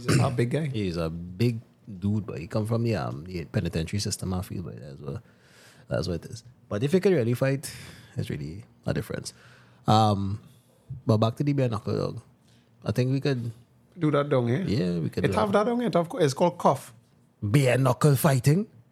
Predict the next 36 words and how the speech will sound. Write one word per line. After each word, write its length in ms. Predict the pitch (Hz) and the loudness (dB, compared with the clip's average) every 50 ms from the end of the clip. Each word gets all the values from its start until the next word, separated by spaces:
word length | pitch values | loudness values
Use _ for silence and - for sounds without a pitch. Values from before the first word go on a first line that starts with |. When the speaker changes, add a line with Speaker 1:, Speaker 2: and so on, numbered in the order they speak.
| _ _ _ _ _ _ | _ _ _ _ _ _
Speaker 1:
People 280 | - 285 - - 415 403 | 2 2 4 4 4 4
not 160 | 415 392 370 | 4 4 4
gonna 180 | 381 381 359 339 | 2 2 2 2
do 140 | 330 359 | 0 0
bare 180 | 339 - 175 202 | 2 0 -2 -2
knuckle 300 | 202 190 147 - 123 127 | -4 -8 -2 -2 -2 0
fighting 380 | 127 131 131 - - - 113 110 | 0 -2 -2 -2 -4 -2 0 0
because 380 | 127 127 - 139 135 123 117 127 | 0 2 2 2 2 2 -4 0
you're 160 | 135 147 151 | 2 2 4
gonna 200 | 165 147 156 160 | 4 4 4 4
lose 160 | 165 165 - | 2 0 -2
teeth. 260 | - - 170 135 113 - - _ _ | -2 -2 -2 -2 -2 -6 -14 _ _
Speaker 2:
Yeah, 120 | 101 104 | -10 -8
that 180 | 104 110 139 143 | -6 -4 -4 -6
belly 200 | 113 82 78 180 | -6 -10 -12 -14
for 120 | - - - | -12 -12 -12
that, 140 | - - - | -12 -12 -14
though. 120 | - - - _ _ | -18 -20 -20 _ _
Speaker 1:
You're 120 | - 156 | 2 4
gonna 200 | 143 156 175 175 | 4 4 4 4
lose 160 | 180 185 170 175 | 2 0 0 -2
teeth. 280 | - - 185 139 127 - | 0 0 0 0 0 -4
Speaker 2:
Even 220 | - 127 110 120 127 | -6 -4 -4 -2 -2
if 140 | 131 120 131 | -4 -2 -2
you 60 | 147 | -2
have 120 | 131 117 104 | -2 -2 -2
one, 360 | 113 117 117 120 127 127 127 - - _ _ _ _ _ _ _ _ _ _ _ _ _ _ _ | -4 -6 -6 -6 -8 -10 -12 -14 -18 _ _ _ _ _ _ _ _ _ _ _ _ _ _ _
um, 300 | - 113 104 101 98 98 | -2 -2 0 -2 -2 -4
mouth 180 | 98 92 92 92 | -4 -4 -4 -2
guard 200 | 101 90 95 104 | -2 -2 -2 -2
on 140 | 104 107 | -4 -4
it? 120 | 131 160 190 _ _ _ - _ _ _ _ _ _ _ _ _ _ _ _ - _ _ _ _ _ _ _ _ _ _ _ _ _ _ _ _ | -6 -8 -10 _ _ _ -20 _ _ _ _ _ _ _ _ _ _ _ _ -20 _ _ _ _ _ _ _ _ _ _ _ _ _ _ _ _
I 80 | - - | -12 -8
guess. 400 | 95 98 107 117 - - - _ _ - _ _ - _ - - 131 | -6 -6 -8 -8 -12 -18 -20 _ _ -20 _ _ -20 _ -20 -20 -20
I 60 | - | -20
guess, 220 | - - - - | -20 -20 -20 -20